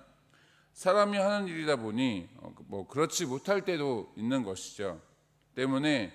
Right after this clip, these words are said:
우리가 살고 있는 사회에 항상 하나님의 공의가 하수같이 흘러갈 수 있도록 우리는 모두 이것을 위해 기도해야 할 것입니다. 오늘 본문의 주된 내용은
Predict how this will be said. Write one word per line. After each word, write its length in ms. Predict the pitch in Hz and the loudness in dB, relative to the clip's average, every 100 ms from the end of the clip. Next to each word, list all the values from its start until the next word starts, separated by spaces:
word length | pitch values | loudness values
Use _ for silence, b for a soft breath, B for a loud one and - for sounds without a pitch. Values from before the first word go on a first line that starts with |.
| B B | B B
우리가 340 | 120 147 156 156 | -4 0 2 2
살고 380 | 160 175 175 | 2 0 0
있는 160 | 180 170 | -2 -2
사회에 680 | 156 139 117 110 127 101 87 B B | -2 0 2 2 0 -2 -6 B B
항상 540 | - 147 156 165 156 151 | -4 -4 -2 -2 0 0
하나님의 380 | 175 170 165 | 0 0 -2
공의가 680 | 139 120 110 110 143 117 92 B B _ | -4 -4 -4 0 2 2 -4 B B _
하수같이 680 | - 180 - 190 185 - | 0 0 2 0 0 -2
흘러갈 420 | 170 160 165 160 139 | -4 0 2 2 0
수 120 | 123 | -4
있도록 720 | - 107 123 104 - - - | -6 -2 0 -2 -6 -18 -12
우리는 500 | 104 110 104 117 117 | -6 -2 -2 -2 -4
모두 380 | 92 95 110 98 | -8 -6 -6 -6
이것을 420 | 95 107 107 101 | -6 -6 -6 -8
위해 160 | 98 107 | -8 -8
기도해야 440 | - 113 143 139 | -8 -6 -4 0
할 140 | 123 107 | -2 -2
것입니다. 500 | 101 - 87 76 78 _ _ _ _ _ _ _ _ _ _ _ _ _ _ b b b b b | -8 -10 -12 -14 -18 _ _ _ _ _ _ _ _ _ _ _ _ _ _ b b b b b
오늘 280 | 131 170 151 | 2 2 2
본문의 480 | 147 156 170 170 151 | 0 0 2 2 0
주된 320 | 127 156 156 | -2 0 2
내용은 640 | 139 123 147 160 107 80 | 4 4 2 2 0 -4